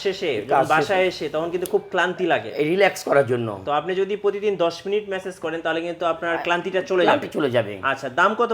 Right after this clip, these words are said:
Speaker 1: পড়বে এটা? একটু হাতে
Speaker 2: এটা
Speaker 1: নিয়ে দেখান
Speaker 2: ভাই-, ভাইয়া,
Speaker 1: দর্শকদের।
Speaker 2: এটা প্রাইসটা সবাই জানে, এখন বাজারে আগে যা ছিল, আগে
Speaker 1: হ্যাঁ।
Speaker 2: ছিল একুশশো পঞ্চাশ, এখন পঁচিশশো পঞ্চাশ সেল করতেছে।
Speaker 1: আচ্ছা।
Speaker 2: এক একজনে এক এক আঠারোশো পঞ্চাশ কেউ সেল করতেছে।
Speaker 1: জি।
Speaker 2: কিন্তু তাকুল ইলেকট্রনিক্স নতুন ব্রাঞ্চ, নতুন ভিডিও,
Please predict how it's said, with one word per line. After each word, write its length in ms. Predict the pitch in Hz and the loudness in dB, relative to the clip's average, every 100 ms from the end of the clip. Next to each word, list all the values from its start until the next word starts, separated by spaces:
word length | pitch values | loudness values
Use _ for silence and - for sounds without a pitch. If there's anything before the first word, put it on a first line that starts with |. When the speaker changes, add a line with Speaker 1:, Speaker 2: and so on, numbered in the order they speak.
| 208 | 0
Speaker 1:
পড়বে 180 | 185 156 | 0 0
এটা? 100 | 151 123 | -4 -4
একটু 120 | 160 | -4
হাতে 100 | 151 | -4
Speaker 2:
এটা 120 | 160 160 | 2 2
Speaker 1:
নিয়ে 140 | 185 | 2
দেখান 180 | 180 170 | 0 -2
Speaker 2:
ভাই-, 100 | 147 | -2
ভাইয়া, 220 | 147 165 135 | 0 6 6
Speaker 1:
দর্শকদের। 240 | - 143 | 4 -4
Speaker 2:
এটা 180 | 165 196 202 202 - | 2 6 6 6 0
প্রাইসটা 400 | 165 165 180 - 185 | 2 4 2 -2 0
সবাই 220 | 165 165 180 196 | 4 4 4 4
জানে, 180 | 170 170 143 | 0 -2 -4
এখন 180 | 143 180 156 | -4 -4 0
বাজারে 260 | 151 170 170 | 2 4 4
আগে 120 | 151 160 151 | 4 4 2
যা 60 | 156 | 2
ছিল, 140 | - 165 160 - 139 | 0 -4 -2 -2 -4
আগে 120 | 143 | -4
Speaker 1:
হ্যাঁ। 100 | 127 | -4
Speaker 2:
ছিল 140 | 160 160 156 | -4 -4 -4
একুশশো 280 | 160 147 175 170 | -6 -8 -8 -6
পঞ্চাশ, 380 | 151 151 156 156 160 | -6 0 2 2 -4
এখন 160 | 135 156 160 | -6 -8 -8
পঁচিশশো 360 | 151 151 - - | -8 -8 -8 -6
পঞ্চাশ 240 | 156 156 143 | -4 -4 -4
সেল 100 | 156 147 | -6 -6
করতেছে। 380 | 165 156 - 160 151 131 | -8 -10 -8 -6 -6 -6
Speaker 1:
আচ্ছা। 180 | 131 - 101 170 | -8 -6 -6 -4
Speaker 2:
এক 60 | 190 226 | 0 0
একজনে 240 | 185 185 170 | 2 2 2
এক 60 | 165 | 0
এক 60 | 156 | 0
আঠারোশো 280 | 151 165 156 175 | 2 0 -2 -2
পঞ্চাশ 220 | 160 156 - | -2 -4 -4
কেউ 100 | 170 147 | -6 -2
সেল 120 | 156 147 | -4 -4
করতেছে। 320 | 147 160 143 151 - 127 | -8 -8 -6 -8 -8 -8
Speaker 1:
জি। 100 | 123 - _ - | -8 -10 _ -8
Speaker 2:
কিন্তু 200 | 160 - 127 | -6 -4 2
তাকুল 320 | 156 165 196 165 | 2 2 0 0
ইলেকট্রনিক্স 380 | 170 185 180 147 143 | -2 -4 -6 -6 -6
নতুন 200 | 147 170 147 127 | -4 -4 0 6
ব্রাঞ্চ, 340 | 143 156 175 - 131 127 | 8 8 4 -2 -8 -6
নতুন 300 | 139 175 170 175 - 113 | -4 -2 -2 -2 -8 -6
ভিডিও, 300 | 143 170 196 | -6 0 4